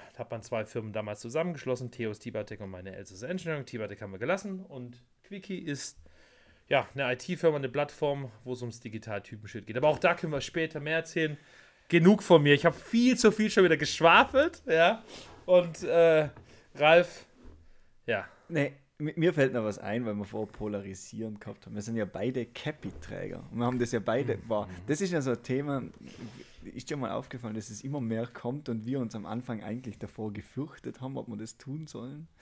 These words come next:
Speaker 2: Weil die Leute sehen uns nicht, aber das müssen sie wissen, weil es ein wichtiger Bestandteil für uns. Du hast
Speaker 1: Ich glaub,
Speaker 2: immer dein
Speaker 1: das ist
Speaker 2: Logo auf dem
Speaker 1: unsere,
Speaker 2: Kopf.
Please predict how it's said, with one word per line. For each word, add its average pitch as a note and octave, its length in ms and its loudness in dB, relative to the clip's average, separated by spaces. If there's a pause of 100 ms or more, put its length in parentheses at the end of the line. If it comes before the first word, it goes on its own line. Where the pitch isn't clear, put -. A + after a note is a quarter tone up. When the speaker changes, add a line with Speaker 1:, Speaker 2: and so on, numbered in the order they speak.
(540)
Speaker 2:
Weil A#2+ 140 0
die B2 100 0
Leute C#3 280 2
sehen D#3 240 -2
uns A#2+ 180 -4
nicht, G2+ 140 -4
aber G2+ 100 -4
das G#2+ 120 -10
müssen B2+ 280 -8
sie A2 160 -6
wissen, C#3+ 320 -10
weil G2 120 -6
es G2+ 100 -10
ein G#2 100 -8
wichtiger - 320 -10
Bestandteil G#2+ 640 -12
für G#2+ 120 -18
uns. A2+ 340 -14 (360)
Du C#3+ 200 -2
hast C3 80 -2
Speaker 1:
Ich C#3 60 -6
glaub, B2+ 120 0
Speaker 2:
immer B2 120 0
dein A#2 80 -2
Speaker 1:
das A#2+ 40 -4
ist B2+ 80 0
Speaker 2:
Logo C3+ 120 -4
auf A#2 100 -6
dem A#2 60 -8
Speaker 1:
unsere, B2 120 -2
Speaker 2:
Kopf. - 180 -12